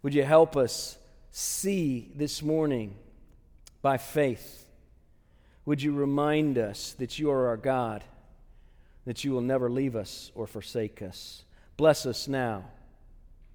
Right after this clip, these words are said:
as we listen to your word in Christ's name. Amen. So in all circumstances, take up the sword of the Spirit, which is the word of God. Big question this morning.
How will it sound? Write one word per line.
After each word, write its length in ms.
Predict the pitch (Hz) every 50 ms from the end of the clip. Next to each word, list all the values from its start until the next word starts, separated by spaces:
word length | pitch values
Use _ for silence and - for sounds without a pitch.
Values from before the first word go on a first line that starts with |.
| - - - - - - - - - 117
as 140 | 113 107
we 100 | 120 117
listen 460 | 113 123 135 131 - - - 107 95 - - - - - - - - - - - - _ - - - - - - -
to 100 | - 123
your 160 | 107 107 104
word 340 | 101 107 107 104 104 101 98
in 120 | 104 101 98
Christ's 380 | - 117 107 107 104 - -
name. 220 | 107 101 98 95 98 - - _ - - - - -
Amen. 380 | 139 120 107 107 104 101 98 98 - - - - - - - - - - - - - - - - - - - - - - - - - - - - - -
So 160 | - - 143 139
in 80 | 139
all 180 | 151 165 196 196
circumstances, 1080 | - - 202 196 196 180 143 - - - 123 117 107 - - - 104 - - - - - - - - -
take 240 | - 165 170 170 -
up 120 | 185 151
the 60 | 143 131
sword 260 | - - 170 175 180
of 40 | 170
the 60 | 156
Spirit, 360 | - - 160 151 139 139 131
which 180 | 139 131 - 143
is 120 | 127 117
the 100 | - 131
word 200 | 123 131 131 127
of 80 | 127 123
God. 300 | 120 110 104 95 95 - - - - - - - - - - - - - - - - - - - - - - - - - - - - - - - -
Big 160 | 151 175 170
question 360 | 175 185 180 170 - 170 160
this 180 | 156 151 - 170
morning. 400 | 170 175 170 160 147 135 135